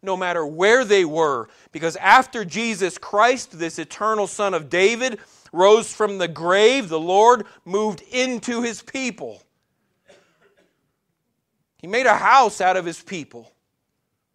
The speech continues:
And how'd he do that? We'll look again at, at the mirror image of this psalm.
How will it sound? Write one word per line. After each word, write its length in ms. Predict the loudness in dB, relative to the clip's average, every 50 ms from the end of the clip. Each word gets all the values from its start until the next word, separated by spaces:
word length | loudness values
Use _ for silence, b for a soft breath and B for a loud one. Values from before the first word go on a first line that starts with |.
| _ _ _ _ _ _ _ _ _ _ _ _ _ _ _ _ _ _ _ _ _ _ _ _
And 80 | -20 -14
how'd 240 | -8 -4 -4 -4 -4
he 140 | -6 -14
do 240 | -12 -10 -10 -8 -4
that? 340 | -2 0 0 0 -2 -6 _ _ _ _ _ _ _ _ _ _ _ _ _ _ _ _ _ _ _ _ _ _ _ _ _ _ _ _ _ _ _ _ _ _ _ _ _ _ _ _ _ _ _ _ _ _ _ _ _ _ _ _ _ _ -16
We'll 100 | -10 -10
look 160 | -10 -8 -10
again 340 | -10 -8 -6 -6 -6 -6 -8
at, 160 | -10 -14 _ -14
at 180 | -14 -14 _ -12
the 80 | -16
mirror 560 | -14 -14 -12 -12 -8 -8 -6 -6 -6 -6 -8
image 580 | -8 -8 -10 -8 -8 -10 -12 -14 -16 -18 -20 -20 _ _ _ _ _ _ _ _ _ _ _ _ _ _ _ _ _ _ _ _ _ -8
of 240 | -6 -6 -6 -6 -6
this 180 | -6 -6 -6
psalm. 600 | -6 -6 -4 -4 -4 -2 -2 -4 -4 -6 -10 -16